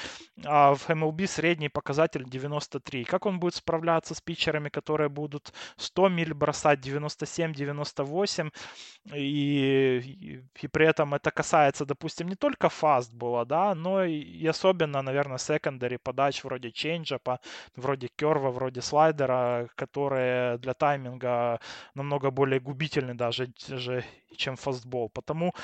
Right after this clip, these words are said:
очень сложно мне увидеть, как, э, игрок с такой техникой взмаха будет, э, именно продуктивным на бите. Но защитник, он, э, неплохой, неплохая скорость, какое-то value у него есть. Главное, наверное, замануха —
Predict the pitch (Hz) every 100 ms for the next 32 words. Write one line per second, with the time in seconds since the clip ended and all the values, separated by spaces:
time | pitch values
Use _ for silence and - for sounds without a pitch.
0 | - - - - _ - 160 226 - 165
1 | 170 156 135 139 139 139 151 165 - -
2 | 143 - - 135 127 131 120 - 131 139
3 | 151 - 135 - 131 - 143 - 127 -
4 | 123 120 117 127 143 - 123 120 131 127
5 | - - 120 117 117 120 113 - 135 127
6 | - 135 135 - 147 139 131 127 123 117
7 | - 110 160 165 214 - 285 233 - -
8 | - - - 170 196 190 175 170 160 160
9 | 151 - 160 175 180 185 208 226 233 233
10 | 196 147 131 117 156 - 175 - 170 -
11 | - 190 165 - - 180 175 151 165 170
12 | 160 160 156 151 156 175 190 135 147 165
13 | 156 143 135 135 143 139 131 139 143 147
14 | 143 -